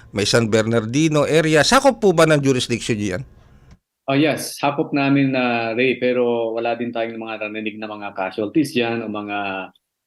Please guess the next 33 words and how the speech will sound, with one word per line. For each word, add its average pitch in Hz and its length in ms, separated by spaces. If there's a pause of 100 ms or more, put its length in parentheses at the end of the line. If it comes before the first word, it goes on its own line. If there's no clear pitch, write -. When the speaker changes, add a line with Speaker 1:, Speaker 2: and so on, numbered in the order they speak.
(140)
Speaker 2:
heavily 117 320
damaged 101 320
na - 160
properties 104 560
ng 104 80
ating 92 320
mga 90 320
kababayan. 80 500 (380)
Speaker 1:
That's 104 320
good 123 240
to 127 160
hear. 135 240
So, 113 240
nakakahinga 123 640
po 131 160
ng 131 160
malalim, 131 480
ah, 131 160
ng 131 160
maluwag 139 400
na 170 160
itong 127 320
ating 127 240
mga 127 160
kam-, 123 160
marami 175 400
kasing 175 240
mga 165 320
kababayan 156 400
tayo 151 160
dito 151 160
sa 160 80
Pilipinas 156 640